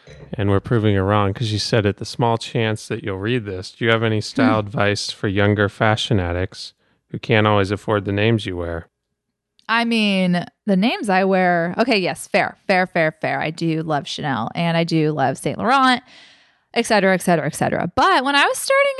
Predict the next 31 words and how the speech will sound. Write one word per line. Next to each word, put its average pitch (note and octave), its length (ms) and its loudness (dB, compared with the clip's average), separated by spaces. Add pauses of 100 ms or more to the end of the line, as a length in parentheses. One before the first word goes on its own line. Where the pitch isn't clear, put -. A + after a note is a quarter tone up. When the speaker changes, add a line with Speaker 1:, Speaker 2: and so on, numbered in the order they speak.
(220)
Speaker 2:
out - 140 -2
six - 260 -6
years G#4 160 0
ago, C4 760 0
this G#3+ 300 0
girl, G4 340 2
this, - 280 -4
like, D4 180 -4
fresh C4 240 0
out C#4+ 100 2
of C4+ 60 0
college C#4 320 -2
girl B3+ 160 2
could A#3+ 300 -2
not A#3 600 2 (140)
afford G#3+ 640 0
those F3 240 0
names. E3 520 -2
And - 160 -2
I G3+ 140 2
shopped A#3+ 320 0
at B3 80 -2
Old B3 180 0
Navy A3+ 580 2
and A3 140 -2
Target, G#3 800 2
Target, F#3 640 2
as F#3 160 -2
I E3+ 120 2
call E3+ 200 0
it. E3 260 -2